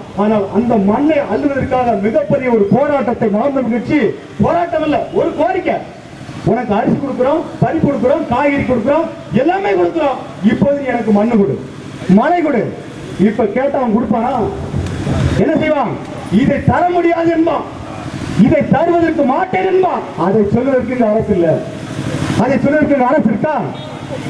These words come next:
இந்த அரசு என்பது கனிம வளங்களையும் காட்டு வளங்களையும் கடத்தி கொண்டு கடத்தி இந்த மண்ணை சுடுவனாக்கிற திட்டத்தில் தான். ஆனா என்ன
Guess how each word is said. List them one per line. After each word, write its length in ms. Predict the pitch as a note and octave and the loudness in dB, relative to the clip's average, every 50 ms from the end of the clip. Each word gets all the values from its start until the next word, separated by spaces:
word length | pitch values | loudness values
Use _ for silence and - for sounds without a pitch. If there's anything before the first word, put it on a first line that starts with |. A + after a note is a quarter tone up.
| D#3 F3+ B3 | 4 4 4
இந்த 220 | D4 D#4+ E4 D#4+ D#4 C#4 B3+ C4 | 6 4 4 4 2 2 0 0
அரசு 260 | D#4 F4 F4+ - - D4 C4+ | 2 2 2 2 2 2 2
என்பது 320 | A#3+ A#3+ G#3 G#3 G#3+ C#4+ D#4+ E4 E4 D#4 - - - - - - | 2 4 4 4 4 2 2 2 0 -2 -2 -6 -8 -6 -2 0
கனிம 280 | F3+ A3+ C#4+ E4 D#4+ E4 D#4+ | 2 2 4 4 4 4 4
வளங்களையும் 460 | D#4 D4 C#4+ C#4+ C4+ C4 A#3+ A3+ F#3 - - | 4 2 2 2 2 2 2 2 2 2 2
காட்டு 340 | B3 C#4+ E4 E4 D#4+ - E4 D4 | 2 2 0 0 0 -2 0 0
வளங்களையும் 420 | D4 C#4+ C4+ C4+ B3+ A3 G3 - | 0 0 2 2 2 0 2 2
கடத்தி 320 | A#3 A#3+ C#4+ D#4+ D#4 D#4 C#4+ G#3 | 2 2 2 0 0 0 -2 0
கொண்டு 260 | C4+ C#4 C#4+ D4 E4 D#4+ C#4 G3+ D3 - - - - - - - - - - - - - - - - - - - - - - | 0 2 2 2 2 2 2 0 0 -4 -8 -12 -16 -16 -16 -16 -16 -14 -14 -12 -10 -10 -10 -8 -6 -6 -4 -4 -2 0 0
கடத்தி 300 | - G#3+ B3 C4+ - A#3 G#3 G3+ | 0 0 0 -2 -2 0 2 4
இந்த 140 | A3+ A#3 B3 A#3 G3+ F3+ F3 | 4 4 4 2 2 2 0
மண்ணை 260 | G#3 C4 D4 D4+ D4+ C#4 A3 - | 0 2 2 0 0 0 0 0
சுடுவனாக்கிற 600 | A3 D4+ F4 F#4+ F#4+ F#4+ F#4 F4 E4+ - D4+ C#4+ C4 - | 2 2 2 2 2 0 0 -2 -4 -2 -2 -4 -2 -2
திட்டத்தில் 360 | B3+ - B3+ A3+ G#3 G#3+ G3 - | -4 -4 -4 -2 0 0 0 0
தான். 120 | - - - - - - - F#3+ | -2 -4 -8 -12 -10 -6 -2 -2
ஆனா 120 | A3+ B3+ B3 A#3+ B3+ | 0 0 0 0 0
என்ன 100 | C#4+ | 2